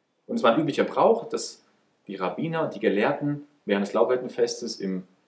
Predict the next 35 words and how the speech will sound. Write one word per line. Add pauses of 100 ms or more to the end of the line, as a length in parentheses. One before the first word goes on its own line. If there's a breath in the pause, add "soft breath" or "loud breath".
Tempel
gelehrt
haben,
die
Menschen, (320)
die (800)
belehrt
haben
aus
den
alttestamentlichen
Schriften. (1120)
Und
Jesus
beginnt
damit
seinen
Beweis, (200)
dass
er
der
Sohn
Gottes
ist. (920)
Und
er
nennt (140)
fünf
Beweise,
die
wir
uns
jetzt
anschauen
wollen,